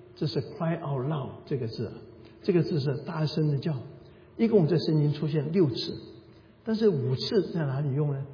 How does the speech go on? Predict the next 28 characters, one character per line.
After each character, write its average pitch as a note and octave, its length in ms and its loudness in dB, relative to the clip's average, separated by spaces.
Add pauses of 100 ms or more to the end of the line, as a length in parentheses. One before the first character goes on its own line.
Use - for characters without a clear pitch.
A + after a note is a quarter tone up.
(240)
五 D3+ 220 6
次 E3 320 4
都 F#3 100 4
是 E3 200 -2 (760)
人 G#3 280 8
群 F#3+ 460 6 (680)
大 F#3+ 220 2
声 G3 240 6
叫 D#3+ 220 4
说 D#3+ 280 -2 (280)
：“不 C#4+ 80 0
要 F#3+ 180 6
他， F3+ 320 0 (400)
把 D#3+ 100 -4
他 G3 120 6
钉 G#3+ 200 6
十 E3+ 160 2
字 F3 120 2
架， C#3+ 200 4 (300)
杀 G3 220 -2
死 D3 160 -2
他。” C3+ 260 -4 (540)
是 C3 340 0
人 G3 220 8
群 F3 300 4
对 D#3 160 6
耶 C3+ 200 4
稣， C#3+ 260 0